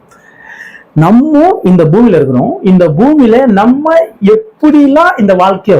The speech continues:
வாழ்றோம், நம்ம எவ்வளவு டவுன்னஸ்ல இறங்கி வந்திருக்கிறோன்றத தெரியல. அது தெரிஞ்சுக்கணும்னா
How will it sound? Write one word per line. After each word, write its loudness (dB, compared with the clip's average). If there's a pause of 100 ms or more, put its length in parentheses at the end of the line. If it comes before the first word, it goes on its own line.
வாழ்றோம், -4 (1300)
நம்ம -2 (100)
எவ்வளவு 0
டவுன்னஸ்ல 0
இறங்கி -2
வந்திருக்கிறோன்றத -2 (520)
தெரியல. 0 (760)
அது 0 (140)
தெரிஞ்சுக்கணும்னா 0